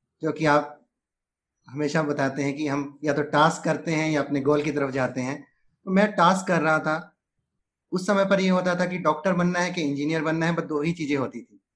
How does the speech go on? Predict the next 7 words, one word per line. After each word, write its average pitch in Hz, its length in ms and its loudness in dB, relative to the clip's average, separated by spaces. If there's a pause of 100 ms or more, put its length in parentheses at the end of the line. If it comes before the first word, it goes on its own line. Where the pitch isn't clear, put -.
(1400)
तो 160 280 -6
दिमाग 165 340 4
में 185 100 4
ये 180 120 2
बैठ 165 300 2
चुका 156 220 0
था 156 440 -4